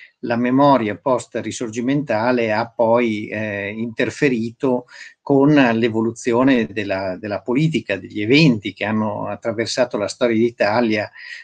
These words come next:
eh, dal milleottocentosessantuno in poi. E partiamo dal post-risorgimento, cioè dall'Italia liberale. Nell'Italia liberale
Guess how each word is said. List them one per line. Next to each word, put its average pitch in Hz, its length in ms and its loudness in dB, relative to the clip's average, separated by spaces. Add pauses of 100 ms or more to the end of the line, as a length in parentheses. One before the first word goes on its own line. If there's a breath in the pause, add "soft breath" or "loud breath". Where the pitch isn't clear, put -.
eh, 120 180 -4
dal 113 300 2
milleottocentosessantuno 107 1160 -4
in 101 140 -4
poi. 98 500 2
E 165 140 0
partiamo 135 720 2
dal 107 180 0
post-risorgimento, 117 920 0
cioè - 160 -4
dall'Italia 113 420 2
liberale. 104 600 -2
Nell'Italia 117 440 0
liberale 123 600 4